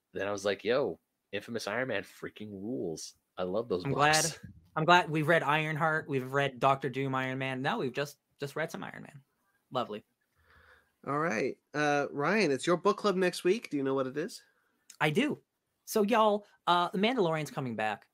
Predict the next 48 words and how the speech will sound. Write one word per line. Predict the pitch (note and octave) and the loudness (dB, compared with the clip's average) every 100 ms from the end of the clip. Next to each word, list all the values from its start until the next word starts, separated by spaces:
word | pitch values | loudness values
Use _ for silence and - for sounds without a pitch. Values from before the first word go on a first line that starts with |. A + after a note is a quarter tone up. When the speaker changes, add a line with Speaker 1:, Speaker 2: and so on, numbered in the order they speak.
| _ _ | _ _
Speaker 2:
Uh, | C#3 C3+ C3 C3 C3+ - _ | 6 6 6 2 -4 -12 _
and | E3 D#3 D#3 | -2 0 2
I | A#3 | 2
know | C#4 | 4
we | E3+ F#3+ F3 D3 C#3+ _ | 2 0 -2 -2 -4 _
all | D3+ D3+ D3+ C#3 | 4 6 6 4
went | D#3 C#3 - | 0 0 -4
pretty | G3 E3 | -2 0
heavy | D#3+ D3+ C#3+ C3+ | -2 -2 -2 -6
into | D3 C#3 | -6 -6
the | D3 | -6
Star | C#3+ D#3+ | 0 2
Wars | D3 - | 2 0
comics | D#3+ D3 C#3 | -2 -2 -4
when | C#3 | -6
they | |
first | B2+ G3 G3 | -2 -2 -2
came | - C#3 | -6 -4
out. | D3 B2 F2 _ _ _ - | -2 -4 -6 _ _ _ 2
Um, | C3 C3 B2+ B2+ B2+ - - | 6 6 4 0 -6 -12 2
and | E3 D#3 | 2 4
I, | C#3+ D#3+ E3 E3 D3 | 6 6 6 0 0
I | C#3+ | 0
know | D3+ | 2
I've | A#2+ C3 - | 2 0 -2
stopped. | - B2 B2 - | 0 2 2 -2
I'm | C#3 | -6
sure, | B2+ C#3 | -4 0
I | |
don't | D3 | 0
know | D3+ | 0
if | C#3+ C#3+ | -2 -2
you're | C#3 | -4
still | C3+ C#3+ | 0 -2
keeping | - B2 | 2 0
Speaker 3:
I've | B2+ | 0
Speaker 2:
up, | |
Speaker 3:
stopped. | A2 | 0
Speaker 2:
Brandon, | B2 B2 B2 | 0 0 -6
but | A2+ A#2+ _ _ _ C3+ | -8 -10 _ _ _ -2
okay, | C#3 | 0
yeah. | C3 A2 | 2 0
Uh, | F#2+ B2+ B2+ | 0 2 2
and | C#3 | 0
I | C#3+ | 4
know, | D3+ | 4
Ben, | C#3+ C3+ C3+ | 6 2 0
you, | B2+ | -6